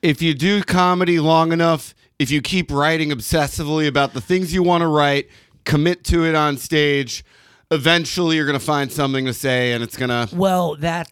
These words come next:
Speaker 1: click.
Speaker 2: that, that's an interesting thing, 'cause, like, one of the things that I felt like really came through in watching you do it was I'm like, "Okay, here is a man obsessed." Like, like, Ian, when you, when you do see him, you do see a guy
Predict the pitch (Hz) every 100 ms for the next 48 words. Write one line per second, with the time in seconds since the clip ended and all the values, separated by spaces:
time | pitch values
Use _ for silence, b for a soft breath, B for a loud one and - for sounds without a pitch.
0 | - - 156 147 131 131 156 151 - -
1 | 151 139 113 110 127 113 113 90 87 101
2 | 107 117 139 147 135 131 120 107 107 98
3 | 107 95 90 104 98 98 95 95 90 -
4 | 117 107 98 92 123 113 113 110 104 98
5 | 95 95 92 - 101 98 101 104 101 92
6 | 107 98 90 104 101 98 95 98 98 -
7 | 127 117 107 - 170 202 165 170 139 151
8 | 131 123 107 107 101 92 80 - - -
9 | - - - B B 143 143 131 139 143
10 | 123 180 226 226 196 185 160 - B B
11 | 170 180 185 185 190 180 143 139 135 226
12 | 254 - - 226 185 151 135 151 131 220
13 | 202 - - 190 185 156 113 139 139 139
14 | 139 131 120